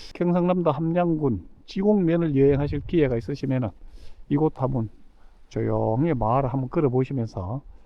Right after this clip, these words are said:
군데군데 또 카페도 마련돼 있고 하니까 차도 한 잔 드시고 요렇게 여행을 하시면은 뜻있는 여행이 되지 않을까 생각을 하고요. 또 저 위에 조금 전에 봤듯이 아주 엄청나게 큰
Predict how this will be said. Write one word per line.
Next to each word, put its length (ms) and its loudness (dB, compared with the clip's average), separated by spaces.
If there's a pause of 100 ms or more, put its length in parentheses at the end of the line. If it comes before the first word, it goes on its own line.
(220)
군데군데 640 4 (260)
또 380 0
카페도 440 2
마련돼 420 2
있고 140 -4
하니까 220 -4
차도 280 -2
한 140 -2
잔 140 -2
드시고 420 -6 (600)
요렇게 340 -2
여행을 340 2
하시면은 540 -4 (540)
뜻있는 460 0
여행이 400 0
되지 240 0
않을까 640 -6
생각을 380 -8
하고요. 460 -6 (480)
또 140 2
저 240 6
위에 260 6
조금 300 0
전에 180 4
봤듯이 580 0
아주 300 0
엄청나게 640 0
큰 520 -2